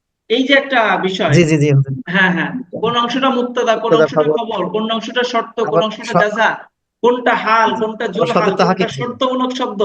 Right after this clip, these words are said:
Speaker 1: কোনটা জাযামূলক শব্দ,
Speaker 2: জি।
Speaker 1: কোনটা হরফে ইস্তিসনা, কোনটা মুস্তাসনা, কোনটা মুস্তাসনা মিনহু।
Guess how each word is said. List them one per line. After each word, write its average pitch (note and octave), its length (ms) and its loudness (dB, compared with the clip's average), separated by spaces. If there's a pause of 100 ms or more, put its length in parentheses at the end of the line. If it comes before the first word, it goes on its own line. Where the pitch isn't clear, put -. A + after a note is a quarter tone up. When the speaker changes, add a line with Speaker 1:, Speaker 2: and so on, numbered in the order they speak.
(520)
Speaker 1:
কোনটা A#3 260 0
জাযামূলক B3 600 0
শব্দ, F#3+ 300 -6 (400)
Speaker 2:
জি। C3 180 -2
Speaker 1:
কোনটা A#3+ 320 -2
হরফে A3+ 420 -2
ইস্তিসনা, B3 540 -4
কোনটা A3+ 340 -4
মুস্তাসনা, A3+ 580 -8
কোনটা A3 280 -4
মুস্তাসনা A#3 480 -8
মিনহু। A#3 280 -6